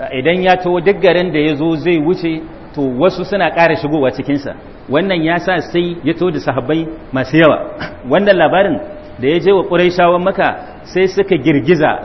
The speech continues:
suka tsorata, suka yi tunanin cewa Nabi sallallahu alaihi wasallam ya zo da yaƙar su ne, su kuma ba su shirya yaƙi ba.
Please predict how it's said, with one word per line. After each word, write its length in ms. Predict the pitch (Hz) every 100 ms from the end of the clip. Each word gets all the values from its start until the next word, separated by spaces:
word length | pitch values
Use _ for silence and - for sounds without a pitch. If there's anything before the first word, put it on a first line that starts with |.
| -
suka 200 | 185 165
tsorata, 560 | 147 147 170 147 113
suka 220 | - 180 170
yi 60 |
tunanin 360 | - 135 143 165
cewa 300 | 185 160 156 - - - - -
Nabi 200 | 151 156
sallallahu 480 | 165 165 156 160 156
alaihi 280 | 143 156
wasallam 400 | 147 139 180 170 110 - - - - - -
ya 300 | 123 143 165
zo 260 | 156 175 180
da 100 | 143
yaƙar 460 | 135 127 - 170 185
su 140 | 165
ne, 140 | 151 160
su 140 | 170
kuma 200 | 165 180
ba 80 | 165
su 80 | 123
shirya 320 | 135 156 131
yaƙi 180 | 139
ba. 80 | 113